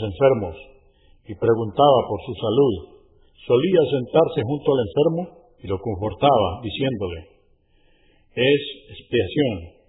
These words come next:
si Dios quiere". Le preguntaba al enfermo sobre sus gustos y preferencias en las comidas y bebidas. En caso de que gustara de algo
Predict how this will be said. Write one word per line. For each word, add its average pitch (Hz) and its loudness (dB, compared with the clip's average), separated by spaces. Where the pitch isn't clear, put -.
si 104 -10
Dios 113 -2
quiere". 104 0
Le 117 2
preguntaba 156 2
al 185 0
enfermo 170 2
sobre 120 0
sus 127 -6
gustos 147 -4
y 113 -12
preferencias 120 -2
en 120 -4
las 120 -4
comidas 127 -2
y 113 -2
bebidas. 107 -2
En 110 -8
caso - 0
de 139 2
que 120 -2
gustara 147 0
de 127 2
algo 127 0